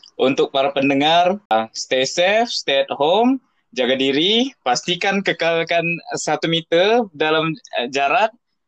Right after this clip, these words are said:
dan juga sentiasa basuh tangan atau pakai sanitizer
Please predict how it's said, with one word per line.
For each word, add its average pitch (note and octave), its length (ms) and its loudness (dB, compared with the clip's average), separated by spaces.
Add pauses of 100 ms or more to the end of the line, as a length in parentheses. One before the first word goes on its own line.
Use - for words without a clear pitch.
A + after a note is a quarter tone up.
(120)
dan D3 240 -2
juga D3 480 0 (240)
sentiasa D#3 640 0
basuh F3 400 0
tangan F#3 560 0 (560)
atau D3 400 0 (160)
pakai D#3+ 240 0
sanitizer D#3 800 2